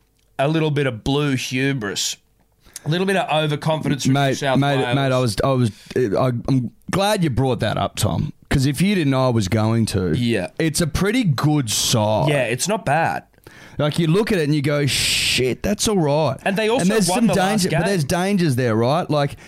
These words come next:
Speaker 2: Cameron Munster and D C E, you could argue better than our halves.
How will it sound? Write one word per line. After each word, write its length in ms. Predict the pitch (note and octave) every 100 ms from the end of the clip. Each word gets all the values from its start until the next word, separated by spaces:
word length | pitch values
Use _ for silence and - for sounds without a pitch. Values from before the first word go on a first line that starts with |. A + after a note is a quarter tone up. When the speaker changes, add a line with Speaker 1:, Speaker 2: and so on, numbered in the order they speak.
| -
Speaker 2:
Cameron 360 | F3 F#3+ A#3 F#3
Munster 380 | D#3 D3 -
and 120 | C#3 A2+
D 220 | C3+ C3
C 280 | - A#2+ A2+
E, 420 | A2+ F#2+ A2 D3+ - _ _ _ -
you 120 | C#3
could 160 | A#2+ B2+
argue 440 | B2 C3+ C3 A2+ G#2
better 260 | F2+ B2
than 100 | A2+
our 180 | G#2+ G#2
halves. 520 | G#2 E2 D#2+ B2 -